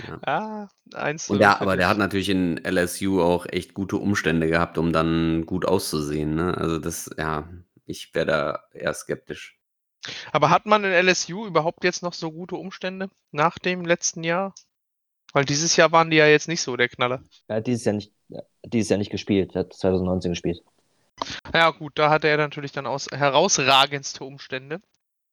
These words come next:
Speaker 2: Ja.
Speaker 3: Das wurde heute in einem Podcast, den ich gehört habe, auch, ähm, diskutiert. Allerdings darf man nicht vergessen, ähm, du bist dann so als Nose Tackle in so einer Defense vielleicht auch der, der fünfzehntbeste Spieler im Team. Äh, wenn du es trotzdem schaffst, noch aufzufallen, ist das jetzt, spricht das auch trotzdem für dich.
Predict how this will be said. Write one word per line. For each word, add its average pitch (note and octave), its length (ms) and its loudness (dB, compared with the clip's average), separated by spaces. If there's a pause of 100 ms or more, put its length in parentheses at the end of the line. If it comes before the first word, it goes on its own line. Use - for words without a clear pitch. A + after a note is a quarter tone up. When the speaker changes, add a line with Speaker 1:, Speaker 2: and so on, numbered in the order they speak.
(520)
Speaker 2:
Ja. D#2+ 120 -8
Speaker 3:
Das F#2 120 2
wurde B2+ 180 8
heute A#2+ 200 8
in A#2+ 60 8
einem A2 280 6
Podcast, - 720 2
den G2+ 160 0
ich F#2+ 100 -6
gehört G#2 220 4
habe, A#2 140 0
auch, - 380 0
ähm, G2+ 420 0
diskutiert. A#2 540 2 (200)
Allerdings G#2 240 4
darf G#2+ 200 4
man A#2+ 80 4
nicht G#2+ 120 2
vergessen, A#2 680 2
ähm, G2 500 -2 (1040)
du G#2 140 0
bist A2+ 260 2
dann A2 240 4
so G2 120 4
als F#2+ 220 2
Nose G#2 240 2
Tackle G#2+ 300 0
in F#2+ 80 -2
so G2 60 0
einer G2+ 160 2
Defense G2 420 -2
vielleicht G2 220 0
auch F#2+ 60 -6
der, F#2+ 160 0
der F2+ 200 -4
fünfzehntbeste G#2+ 720 0
Spieler A2+ 320 0
im G2+ 80 -6
Team. B2 280 0 (460)
Äh, - 80 0
wenn G2 300 4
du - 20 4
es G2 100 -2
trotzdem A2 320 2
schaffst, - 240 2
noch F2+ 120 -4
aufzufallen, G2 640 2
ist - 180 -10
das F#2+ 120 -4
jetzt, - 280 -6
spricht A2 220 4
das F#2+ 100 4
auch F2+ 100 4
trotzdem F2+ 300 0
für E2+ 160 -2
dich. - 240 -6